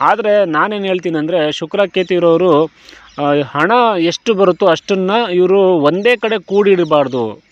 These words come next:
ಅಂತ ಒಂದು ಸಜೆಷನ್ ಕೊಡ್ತೀವಿ ನಾವು. ಯಾಕೆ ಅಂತಂದ್ರೆ, ಶುಕ್ರ ಬಂದ್ಬಿಟ್ಟು ಫೈನಾನ್ಸ್ ಅಂತ ಹೇಳ್ತೀವಿ,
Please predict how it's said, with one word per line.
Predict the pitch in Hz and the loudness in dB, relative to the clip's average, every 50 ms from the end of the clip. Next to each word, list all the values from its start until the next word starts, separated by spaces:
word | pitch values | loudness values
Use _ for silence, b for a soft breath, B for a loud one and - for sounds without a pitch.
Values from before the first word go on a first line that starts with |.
| _ - - - | _ -20 -14 -14
ಅಂತ | - 135 - 196 185 170 143 127 117 107 - - | -10 -4 0 2 2 2 2 2 0 -4 -6 -10
ಒಂದು | 127 131 135 135 | -10 -8 -8 -8
ಸಜೆಷನ್ | 127 - 139 127 135 156 151 - 165 160 160 156 143 135 123 120 117 - | -6 -4 -4 -2 0 0 0 0 -2 -2 -2 -2 -2 -2 -4 -4 -6 -8
ಕೊಡ್ತೀವಿ | - 139 139 135 - 143 120 113 | -6 -6 -6 -4 -4 -6 -6 -6
ನಾವು. | 110 107 104 107 113 B B B B B B B B B - | -8 -10 -12 -14 -18 B B B B B B B B B -4
ಯಾಕೆ | 180 185 196 - 226 | -2 -2 0 0 0
ಅಂತಂದ್ರೆ, | 220 208 196 202 185 196 202 214 185 185 | 0 2 2 0 0 2 2 2 2 2
ಶುಕ್ರ | 180 - - 190 180 - 240 240 254 247 240 240 220 - 156 151 | 0 -2 -4 -8 -4 -2 0 2 2 2 2 0 -2 -6 -4 -4
ಬಂದ್ಬಿಟ್ಟು | 170 180 196 190 185 175 - 214 208 202 180 170 180 185 180 - - _ - - | -4 -4 -2 -4 -6 -4 -2 0 2 4 4 4 4 2 0 -6 -14 _ -20 -6
ಫೈನಾನ್ಸ್ | - 156 165 185 208 214 214 202 - 196 | -2 0 0 2 2 0 0 0 0 -2
ಅಂತ | 175 151 - | -2 0 -2
ಹೇಳ್ತೀವಿ, | 156 143 139 127 - 127 127 160 190 | -2 -2 -2 -2 -4 -4 -4 -4 -6